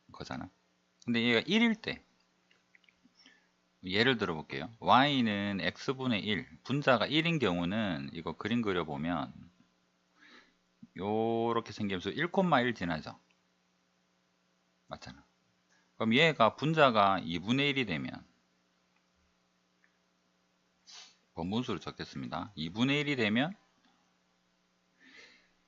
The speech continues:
x 일 콤마 일을 지나던 거보다도 더 안쪽으로 이렇게 생기는 거잖아.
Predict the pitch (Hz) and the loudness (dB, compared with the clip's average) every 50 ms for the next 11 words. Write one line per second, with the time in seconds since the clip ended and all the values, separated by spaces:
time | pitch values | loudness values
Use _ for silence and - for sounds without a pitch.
0 | _ _ - - 165 - - - - 156 - - 170 190 202 - - 214 208 202 | _ _ -2 -2 -2 -2 -4 -8 -6 -6 -4 0 0 0 0 2 2 4 6 6
1 | 185 160 147 147 147 147 156 151 151 151 151 147 - - - - 104 104 107 110 | 6 4 4 4 2 4 4 4 4 4 2 2 -2 -6 -4 -2 0 4 6 6
2 | 117 120 120 117 123 123 127 127 120 110 104 98 98 - - 110 113 - 101 92 | 6 6 6 4 4 4 4 4 4 4 4 2 2 2 2 0 2 2 0 -2
3 | - 85 - - 80 - - - 135 160 208 220 - 220 214 190 160 131 107 92 | -2 -4 -4 -2 -2 -2 2 4 6 6 6 6 2 2 0 0 0 0 0 0
4 | 87 87 90 95 98 104 104 110 110 120 120 120 - - - - 85 - 85 82 | 0 -2 -2 -2 -2 -2 0 0 2 2 2 0 -2 -10 -8 -8 -6 -4 -4 -4
5 | 80 - 71 69 - - - - - - - | -4 -4 -8 -12 -12 -14 -16 -18 -20 -20 -20